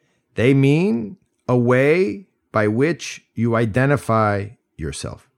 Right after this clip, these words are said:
And that way is largely unrelated to a set of behaviors.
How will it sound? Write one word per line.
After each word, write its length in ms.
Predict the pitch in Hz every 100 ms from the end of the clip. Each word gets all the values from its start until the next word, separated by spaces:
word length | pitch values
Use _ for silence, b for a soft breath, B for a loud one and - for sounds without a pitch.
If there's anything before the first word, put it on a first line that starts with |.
| _ _ _ _ _ _ _ _ _ _ _ _ _ _ _ _ -
And 180 | 117 110
that 280 | 135 -
way 680 | 98 104 135 101 90 156 - _ _ _
is 140 | - 104
largely 460 | 117 120 104 110 -
unrelated 720 | 113 110 98 92 104 95 82
to 120 | -
a 60 | 87
set 220 | - 85
of 100 | 85
behaviors. 580 | 87 92 120 87 50